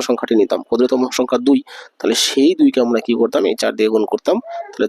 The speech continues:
চার দুগুণে আট সেমি অ্যান্সার হতো। ঠিক আছে, যেহেতু বৃহত্তম চেয়েছে, তাহলে আমাদের ষোলোই অ্যান্সার অপশনে। ঠিক আছে, এই হলো এক নম্বর অঙ্ক। তো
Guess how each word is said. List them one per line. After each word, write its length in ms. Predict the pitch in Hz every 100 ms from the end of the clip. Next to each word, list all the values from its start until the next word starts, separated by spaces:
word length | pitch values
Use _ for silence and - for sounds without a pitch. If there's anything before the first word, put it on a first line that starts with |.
| -
চার 120 | -
দুগুণে 220 | 113 117 139 104
আট 80 | -
সেমি 160 | - 120
অ্যান্সার 260 | 117 104 123 -
হতো। 160 | - - _
ঠিক 120 | - 180
আছে, 100 | 220
যেহেতু 160 | - 120 220
বৃহত্তম 280 | - 127 131 131
চেয়েছে, 200 | 135 -
তাহলে 140 | - 107
আমাদের 160 | 113 -
ষোলোই 240 | 113 127
অ্যান্সার 260 | 131 127 - 113
অপশনে। 260 | - 90 - _
ঠিক 100 | - 160
আছে, 100 | 170 - - - -
এই 40 |
হলো 100 | 117 110
এক 60 | 120
নম্বর 160 | 123 127
অঙ্ক। 100 | 131
তো 40 | 139